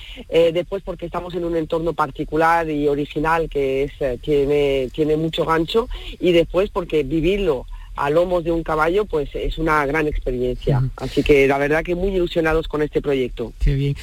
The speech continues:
Speaker 1: Nosotros tenemos una ruta estándar, efectivamente, en cuatro por cuatro y en caballo. En cuatro por cuatro se llama de Leone a Spielberg, Ruta de las Estrellas. En ese recorrido vemos todos los paisajes, eh, contenidos dentro de lo que es el desierto de Tabernas,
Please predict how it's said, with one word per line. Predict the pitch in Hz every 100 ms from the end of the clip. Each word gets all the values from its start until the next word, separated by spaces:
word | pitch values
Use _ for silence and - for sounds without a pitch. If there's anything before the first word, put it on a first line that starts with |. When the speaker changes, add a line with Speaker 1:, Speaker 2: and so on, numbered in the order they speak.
| -
Speaker 1:
Nosotros | 185 226 262 277
tenemos | 240 226 220 208
una | 185
ruta | 180 190
estándar, | 165 - 175 214
efectivamente, | 196 151 165 160 170 175 226 247 160
en | 156
cuatro | 143 175 180
por | 175 160
cuatro | 175 170 160
y |
en | 151
caballo. | 147 143 165 226
En | 208
cuatro | 170 160
por | 170 165
cuatro | 175 180
se | 175
llama | 165
de | 165
Leone | 156 156 175
a | 165
Spielberg, | - 180 170 151 - -
Ruta | 151 165 156
de | 147
las | 139
Estrellas. | 147 - 143 151 247 - - - - - - -
En | 165 180
ese | 214 269
recorrido | 226 220 220 208 233 269 269
vemos | 208 202 185
todos | - 233 226
los | 208
paisajes, | - 196 175 165 196 208 240 254 -
eh, | - 165 151 123
contenidos | 185 165 175 196 226
dentro | 190 185 196
de | 180
lo | 165
que | 175
es | 165
el | 165
desierto | 156 - 160
de | 170
Tabernas, | 156 139 127 127 120